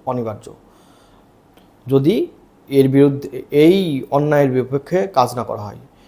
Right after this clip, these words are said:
মানে, প্রত্যেক সমাজে, প্রত্যেক আমাদের মুসলিম, আহ, সোসাইটি, মানে, অন্যান্য নবী রাসূলদের ক্ষেত্রে কী হয়েছে? অন্যান্য নবী রাসূলদের ক্ষেত্রে হয়েছে যে শুধু নবীরা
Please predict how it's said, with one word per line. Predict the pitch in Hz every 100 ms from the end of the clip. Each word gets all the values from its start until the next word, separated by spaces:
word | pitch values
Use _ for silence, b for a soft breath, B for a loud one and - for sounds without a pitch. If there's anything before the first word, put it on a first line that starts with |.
| b -
মানে, | 117 110 - -
প্রত্যেক | 196 - 214
সমাজে, | - 156 131 113
প্রত্যেক | 110 170 - -
আমাদের | 143 151 175
মুসলিম, | 147 147 202 214 - -
আহ, | 117 110 107 101 - 127
সোসাইটি, | - 165 135 117
মানে, | 117 120
অন্যান্য | - 202 226 240 214 170 135
নবী | 135 175 208
রাসূলদের | 190 170 156
ক্ষেত্রে | 151 135 131
কী | 131
হয়েছে? | 117 117
অন্যান্য | 139 170 175
নবী | 156 156
রাসূলদের | 156 156 143
ক্ষেত্রে | 143 139 139
হয়েছে | 135 131 151 B B _
যে | 127
শুধু | - 143
নবীরা | 143 175 220 143 147 -